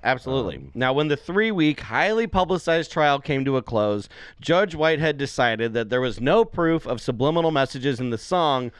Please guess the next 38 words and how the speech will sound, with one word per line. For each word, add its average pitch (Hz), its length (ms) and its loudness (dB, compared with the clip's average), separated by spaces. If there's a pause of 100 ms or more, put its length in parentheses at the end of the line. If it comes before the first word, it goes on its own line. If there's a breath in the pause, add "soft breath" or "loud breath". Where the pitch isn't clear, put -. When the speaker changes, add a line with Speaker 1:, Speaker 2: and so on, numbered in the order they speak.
(360 soft breath)
Speaker 1:
but 160 500 4 (300 loud breath)
in 143 160 0
kind 151 200 0
of 131 60 0
a 127 60 2
backhanded 127 1040 0
way 127 280 2
of 117 80 -4
dealing 135 320 0
with 107 100 -2
this, 107 260 -2 (320 loud breath)
he 160 140 2
left 185 340 2
open 202 340 2
the 170 100 0
possibility 147 720 2
that 131 180 -2
subliminal 156 480 0
messages 139 560 -2
might 165 360 0
have 170 180 0
been 135 160 2
included 127 480 0
in 120 180 -6
other 185 280 2
songs, 120 440 -2
or 131 100 -2
maybe 202 480 0
even 247 240 2
in 160 120 0
the 151 100 2
song 139 340 0
Better 135 220 2
By 123 180 2
You, 127 200 0
Better 120 240 2
Than 113 160 -4
Me, 113 260 -2